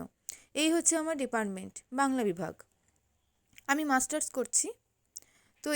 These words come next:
এই দেখো বাঁশ নিয়ে যাচ্ছে, কিসের জন্য বলো তো? আমাদের শান্তিনিকেতন পৌষ মেলার প্রস্তুতি। আমি ডিপার্টমেন্টের বাইরেরটাও একটু ক্যাপচার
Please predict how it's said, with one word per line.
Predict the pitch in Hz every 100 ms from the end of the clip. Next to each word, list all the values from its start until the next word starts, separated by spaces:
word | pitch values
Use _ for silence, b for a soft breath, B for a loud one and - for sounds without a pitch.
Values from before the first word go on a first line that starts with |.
| 247
এই | 262 370
দেখো | 359 392 214
বাঁশ | 233 - 311
নিয়ে | 269 214
যাচ্ছে, | 208 208 233
কিসের | 254 247 320 330
জন্য | 349 339
বলো | 339 339 381
তো? | 508 _ _ _ _ _ _ _ _ - 220
আমাদের | 233 254 392 -
শান্তিনিকেতন | 208 214 254 277 269 285 359 247
পৌষ | 226 -
মেলার | 233 240 -
প্রস্তুতি। | 208 - - - 190 - _ _ _ _ _ _ _ - _ _ -
আমি | 294 320 330 277
ডিপার্টমেন্টের | 262 262 262 269 277 254
বাইরেরটাও | 185 180 202 - 254
একটু | - 277
ক্যাপচার | 208 - -